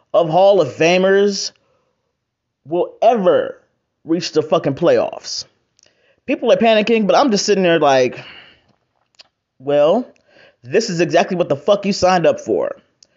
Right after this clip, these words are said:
You eagerly signed Russell Westbrook, Carmelo Anthony. You re-signed Dwight Howard. You got Trevor Ariza. But honestly, you made your bed when you signed these players, especially Russell Westbrook.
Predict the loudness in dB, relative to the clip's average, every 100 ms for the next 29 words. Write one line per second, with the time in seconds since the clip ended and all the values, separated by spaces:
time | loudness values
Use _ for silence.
0 | _ _ _ _ -6 -4 -4 -4 0 2
1 | 2 2 2 2 2 2 0 -2 -12 _
2 | _ -8 0 0 2 2 4 2 -2 -6
3 | -6 -10 _ _ _ _ 0 0 2 2
4 | 2 2 2 0 -4 -8 -4 -2 0 0
5 | 0 0 0 2 2 4 4 2 0 -2
6 | -2 0 2 0 -4 -2 0 0 0 0
7 | 0 0 -2 -4 -6 -10 _ _ _ _
8 | _ _ _ _ -20 _ _ _ _ _
9 | _ _ _ _ _ _ _ -4 0 2
10 | 2 0 0 0 0 -6 _ _ _ _
11 | _ _ _ _ _ _ _ _ _ -8
12 | -4 0 2 2 2 4 4 2 0 -4
13 | -2 -2 2 2 2 0 0 2 2 2
14 | -2 0 0 0 0 0 0 0 0 -2
15 | -6 -10 -10